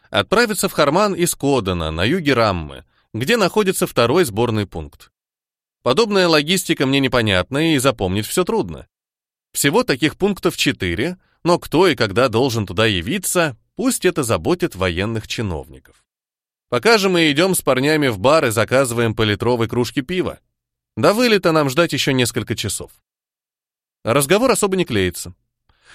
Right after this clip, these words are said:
Адам снова спрашивает про визит в Граде, но я отмалчиваюсь. Многие парни, в том числе Ларс Норман, все еще мыслями в родном доме.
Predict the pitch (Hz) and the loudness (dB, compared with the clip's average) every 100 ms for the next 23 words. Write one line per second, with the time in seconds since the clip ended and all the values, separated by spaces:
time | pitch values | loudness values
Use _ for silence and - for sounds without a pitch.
0 | - 175 220 139 110 135 113 101 120 107 | 0 2 4 2 -2 0 0 0 0 0
1 | - 98 92 104 107 107 101 85 80 104 | 0 -2 -2 -2 -2 0 -2 -4 -2 2
2 | 160 175 175 170 _ _ 120 233 240 131 | 2 2 0 -2 _ _ 0 2 0 -2
3 | 113 - 107 104 107 - _ _ _ _ | -2 -4 -12 -14 -16 -20 _ _ _ _
4 | _ - 120 214 202 214 196 214 196 170 | _ -6 0 2 2 -2 2 2 4 0
5 | 135 170 147 151 160 131 147 143 113 147 | 0 -2 -2 -2 0 2 4 2 -2 0
6 | 170 143 117 90 - 156 127 131 117 135 | 0 0 -2 -2 0 0 0 -2 -2 -2
7 | 127 110 104 104 98 107 110 123 82 62 | -2 -2 0 0 0 -4 -2 -2 -4 -12